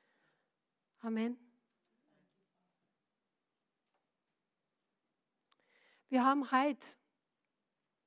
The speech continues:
so viele Möglichkeiten, so viele Gelegenheiten, ähm, in der Mitte von dessen zu sein, was Gott durch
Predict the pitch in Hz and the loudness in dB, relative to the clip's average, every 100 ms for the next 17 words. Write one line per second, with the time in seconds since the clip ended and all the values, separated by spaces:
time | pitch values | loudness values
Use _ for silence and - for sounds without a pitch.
0 | _ - - - - 320 320 359 330 302 | _ -20 -18 -4 2 2 4 2 2 2
1 | 277 269 254 - 220 202 - 233 - 370 | 0 -2 -6 -8 -10 -10 -10 -8 -2 -2
2 | 392 285 254 233 226 240 240 226 208 214 | 0 0 -2 0 0 0 -2 -6 -8 -10
3 | - 269 - _ _ _ _ _ _ _ | -10 -14 -14 _ _ _ _ _ _ _
4 | _ _ _ _ _ _ - 240 233 226 | _ _ _ _ _ _ 0 2 2 -2
5 | 220 - _ _ _ _ _ _ _ _ | -8 -16 _ _ _ _ _ _ _ _
6 | _ _ _ _ _ 269 247 240 254 381 | _ _ _ _ _ 0 2 2 2 0
7 | - 320 277 - 240 226 - 349 - 349 | 0 -2 -2 -4 -8 -4 0 0 0 -4
8 | 330 - 254 - 247 254 254 214 208 - | -6 -8 -12 -2 0 0 -4 -8 -8 -8
9 | - - 262 269 - - _ _ _ _ | -6 -2 -2 -2 -14 -20 _ _ _ _
10 | _ 285 277 - | _ 0 0 -2